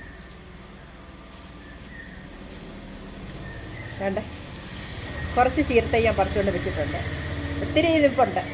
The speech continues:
ചീരത്തൈ പറിക്കാൻ. ഈ ചീരയ്ക്ക്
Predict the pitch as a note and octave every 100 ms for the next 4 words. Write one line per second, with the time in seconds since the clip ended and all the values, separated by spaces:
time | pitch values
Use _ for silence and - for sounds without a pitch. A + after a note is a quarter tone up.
0 | - A3+ G3+ A3 G3 F#3 E3+ F3+ F3+ -
1 | - - - - - - - - - -
2 | - - - - - - - - - A#3+
3 | D4 - C#4 C#4 C#4 D4